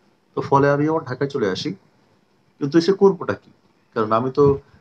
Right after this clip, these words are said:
এই নাটক আর সিনেমা ছাড়া আর কিছু শিখিনি, আর কিছু করতে পারি না। In fact, আ, আমার আসলে সার্টিফিকেটও তোলা হয়নি। আমি কখনো কোথাও interview দেইনি, আমি কখনো কোথাও চাকরির জন্য application জমা দেইনি।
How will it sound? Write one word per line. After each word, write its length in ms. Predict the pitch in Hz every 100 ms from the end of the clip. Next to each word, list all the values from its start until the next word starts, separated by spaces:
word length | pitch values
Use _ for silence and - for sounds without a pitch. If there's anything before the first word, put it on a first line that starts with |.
| _ - -
এই 260 | 110 107 107
নাটক 420 | 120 123 151 147 - - _ _
আর 120 | 123
সিনেমা 480 | 113 - 135 135 131
ছাড়া 320 | 131 131 120
আর 80 | 117
কিছু 260 | 117 131 - -
শিখিনি, 600 | - 170 131 104 - 101
আর 60 |
কিছু 220 | - - -
করতে 240 | 127 -
পারি 220 | 127 113 117
না। 180 | 113 113 _ _ _ _
In 100 | 131
fact, 380 | 131 147 143 - - _ _ _ -
আ, 380 | 120 110 104 117
আমার 240 | 120 147
আসলে 220 | 143 170
সার্টিফিকেটও 500 | 147 156 160 - 170
তোলা 220 | 160 127
হয়নি। 220 | 110 87 - _ _ _ _ -
আমি 300 | 127 147 151 - _ _ -
কখনো 720 | - 156 151 180 180 180 175
কোথাও 340 | 175 - 156 151
interview 380 | 139 139 135
দেইনি, 320 | 127 117 113 117 -
আমি 180 | 120 131
কখনো 500 | 143 143 - 185 185
কোথাও 380 | 180 160 160 151
চাকরির 280 | 147 135 -
জন্য 140 | 135
application 480 | 123 127 123 123 120
জমা 220 | 110 113
দেইনি। 280 | 110 110